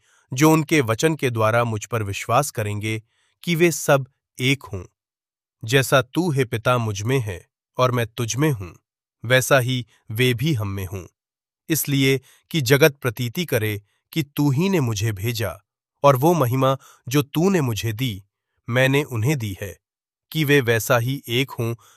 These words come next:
जैसे कि हम एक हैं। मैं उनमें और तू मुझ में, कि वे सिद्ध होकर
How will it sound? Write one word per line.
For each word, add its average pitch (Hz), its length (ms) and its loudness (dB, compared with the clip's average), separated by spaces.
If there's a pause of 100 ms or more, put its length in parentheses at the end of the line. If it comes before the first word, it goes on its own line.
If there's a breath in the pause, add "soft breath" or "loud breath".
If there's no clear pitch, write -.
(120 soft breath)
जैसे 143 340 2
कि 156 180 -4
हम 123 260 0 (160)
एक 120 240 -2 (100)
हैं। 87 220 -16 (800)
मैं 170 180 6
उनमें 165 480 0 (280)
और 151 120 4
तू 180 240 -2
मुझ 123 260 -2
में, 107 220 -6 (540)
कि 165 120 0
वे 151 140 4
सिद्ध 147 340 -2
होकर 120 420 -2